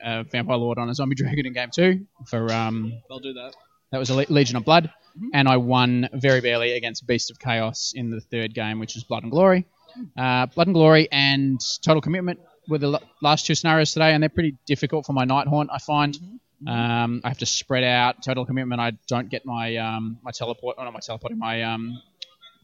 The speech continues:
Speaker 1: Rising from the Underworld's
Speaker 2: Yep.
Speaker 1: abilities, and so I found that really difficult, but is what it is. You gotta play the scenarios and manage to just get there in one and not quite get there in the other, so.
Speaker 2: Perfect,
Speaker 1: Yeah.
Speaker 2: yeah. Well, that was my day. I managed to play scenario one and two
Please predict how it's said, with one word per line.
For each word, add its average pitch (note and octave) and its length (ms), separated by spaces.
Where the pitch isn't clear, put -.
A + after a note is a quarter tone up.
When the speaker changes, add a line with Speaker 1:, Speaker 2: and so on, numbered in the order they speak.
Speaker 1:
Rising C3 320
from B2 100
the B2 80
Underworld's C3 440
Speaker 2:
Yep. A#2+ 60
Speaker 1:
abilities, B2 500
and B2 140
so A#2+ 340
I B2 80
found B2 220
that C3 120
really B2 200
difficult, B2+ 420
but C#3 140
is C#3 160
what B2+ 100
it A#2+ 80
is. B2+ 160
You C3 60
gotta B2 160
play A2+ 100
the A2+ 100
scenarios A#2 600
and A#2 280
manage A#2+ 300
to - 60
just - 200
get A#2+ 180
there A#2+ 180
in A#2 100
one B2 240
and A#2+ 220
not A2+ 100
quite A2+ 220
get - 100
there A#2 140
in A#2 60
the A#2 80
other, A#2+ 180
so. A#2+ 160
Speaker 2:
Perfect, D#3+ 420
Speaker 1:
Yeah. E3 200
Speaker 2:
yeah. B2+ 120
Well, C#3+ 320
that F3+ 160
was D#3+ 180
my E3 160
day. E3 160
I F3 80
managed D#3+ 320
to - 60
play D#3+ 180
scenario D3 460
one C#3+ 160
and C#3 120
two F#3+ 320